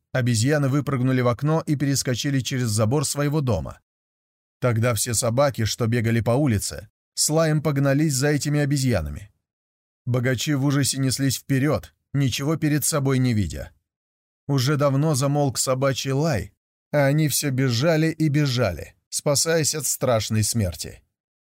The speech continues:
Когда, наконец, обезьяны пришли в себя, они оказались в дремучем лесу, среди стаи других обезьян.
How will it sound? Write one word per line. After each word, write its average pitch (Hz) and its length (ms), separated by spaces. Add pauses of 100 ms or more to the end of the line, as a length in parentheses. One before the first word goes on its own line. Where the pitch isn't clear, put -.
(280)
Когда, 139 340
наконец, 151 460
обезьяны 127 540
пришли 117 340
в 104 60
себя, 117 480 (400)
они 135 260
оказались 151 580
в 120 80
дремучем 139 480
лесу, 147 400 (340)
среди 120 360
стаи 143 380
других 123 400
обезьян. 104 480